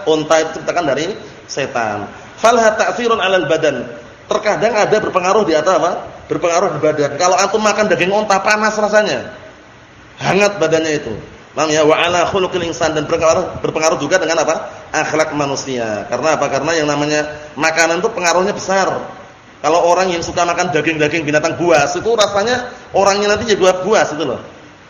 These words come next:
Kalau tidak salah sebutan Syekhul Islam Ibnu Qayyim Al-Jauziyah rahimahullah taala juga dalam Namzadul Ma'ad. Paham ya? Itu mengenai apa? Bahwasanya makanan orang itu kadang berpengaruh dengan tabiatnya, bisa mempengaruhi tabiatnya. Kalau dia yang sering dia makan barang-barang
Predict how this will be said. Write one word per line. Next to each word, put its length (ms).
Kalau 160
tidak 160
salah 160
sebutan 400
Syekhul 240
Islam 400
Ibnu 160
Qayyim 320
Al-Jauziyah 480
rahimahullah 160
taala 240
juga 240
dalam 400
Namzadul 480
Ma'ad. 320
Paham 160
ya? 240
Itu 160
mengenai 400
apa? 480
Bahwasanya 400
makanan 320
orang 320
itu 80
kadang 240
berpengaruh 400
dengan 160
tabiatnya, 560
bisa 160
mempengaruhi 320
tabiatnya. 480
Kalau 160
dia 160
yang 160
sering 160
dia 160
makan 320
barang-barang 480